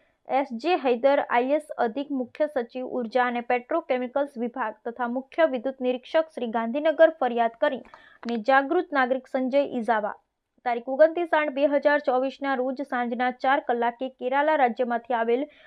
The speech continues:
રણજીત બાબુ નામના વ્યક્તિ તેમના પત્ની સાથે સુરત ટેક્સટાઇલ માર્કેટમાં આવેલ ટેક્સ પ્લાઝો હોટલમાં સાતમા માળે રૂમ રાખી કાપડની ખરીદી માટે સુરત રોકાયેલ હતા. તારીખ ઓગણત્રીસ આઠ બે હજાર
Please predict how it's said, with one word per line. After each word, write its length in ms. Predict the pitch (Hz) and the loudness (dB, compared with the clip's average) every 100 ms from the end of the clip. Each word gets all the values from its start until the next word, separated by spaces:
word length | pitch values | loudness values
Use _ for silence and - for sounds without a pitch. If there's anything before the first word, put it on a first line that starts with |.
| - _ 240 | -20 _ -2
રણજીત 400 | 254 247 320 320 | -2 0 -4 0
બાબુ 280 | 294 269 311 | 2 2 0
નામના 320 | 277 247 254 | 0 0 0
વ્યક્તિ 340 | 233 247 - 302 | 0 -2 -4 -2
તેમના 260 | 269 247 247 | -2 -2 -4
પત્ની 380 | 247 240 302 | -4 -4 -6
સાથે 320 | 320 254 240 247 | -2 -2 -2 -6
સુરત 400 | - 285 330 339 | -4 2 2 2
ટેક્સટાઇલ 600 | - 240 233 - 302 320 | -4 -6 -6 -2 0 2
માર્કેટમાં 540 | 254 240 247 240 247 | 0 -2 -4 -2 -2
આવેલ 180 | 233 214 | -2 -4
ટેક્સ 560 | - _ - 285 302 - | -10 _ -4 -2 -2 -4
પ્લાઝો 380 | 277 240 233 269 | 0 0 2 2
હોટલમાં 500 | 254 254 247 247 269 | 0 0 -2 -2 -2
સાતમા 400 | - 240 - 311 | 0 -2 0 -2
માળે 260 | 277 240 240 | 2 2 0
રૂમ 180 | 262 302 | 0 2
રાખી 340 | 240 233 262 | 2 0 -6
કાપડની 480 | 254 233 269 269 302 | -4 -2 -2 -2 -4
ખરીદી 340 | 294 240 220 233 | -6 -6 -6 -4
માટે 280 | 226 247 | -4 -4
સુરત 360 | 269 277 269 262 | -4 0 0 0
રોકાયેલ 400 | 220 208 214 214 | -4 -4 -4 -4
હતા. 220 | 220 214 - _ - - _ | -6 -8 -10 _ -20 -20 _
તારીખ 300 | 247 247 254 | 0 0 2
ઓગણત્રીસ 460 | 269 330 330 359 320 | 2 2 2 2 2
આઠ 200 | 311 285 | 2 4
બે 100 | 285 | 4
હજાર 280 | 277 285 | 4 4